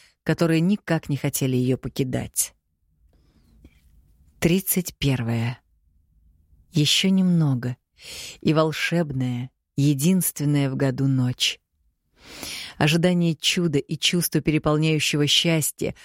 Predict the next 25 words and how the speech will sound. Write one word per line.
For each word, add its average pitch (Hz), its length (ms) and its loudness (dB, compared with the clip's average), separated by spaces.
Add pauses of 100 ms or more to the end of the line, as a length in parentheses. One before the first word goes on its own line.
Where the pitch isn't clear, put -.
(360)
вот 160 380 2
что - 240 -4
такое 156 400 0
тридцать 143 340 -4
первое 139 320 2
декабря. 131 560 -2 (1400)
Утром 214 400 0
она 170 200 2
позвонила 160 560 2
родителям, 151 560 0 (400)
поздравила 156 640 0
их, 135 260 -4 (420)
расспросила, 185 600 0
как - 220 -4
им 160 120 2
в 131 40 -4
санатории, 160 760 0 (400)
ловко 170 480 2
уйдя 156 440 2
от 147 160 -4
ответа 151 440 -2
на 139 100 2
вопросы 160 600 0
«Как 143 280 -2
Дима?». 127 460 -2